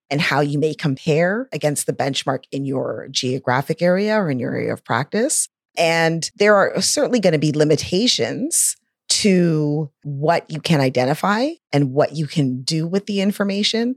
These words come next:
but collecting the data is useful and it can be used in many ways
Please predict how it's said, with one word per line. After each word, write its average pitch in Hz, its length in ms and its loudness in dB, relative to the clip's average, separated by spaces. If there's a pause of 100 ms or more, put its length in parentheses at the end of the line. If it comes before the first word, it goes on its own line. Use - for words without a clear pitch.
(140)
but - 220 0
collecting 175 600 0
the 175 80 2
data 135 520 2
is 139 200 -2
useful 147 560 -2
and 143 120 0
it 120 80 -4
can 139 100 -4
be 147 80 -8
used 139 280 -2
in 127 180 0
many 131 240 -4
ways 123 580 -4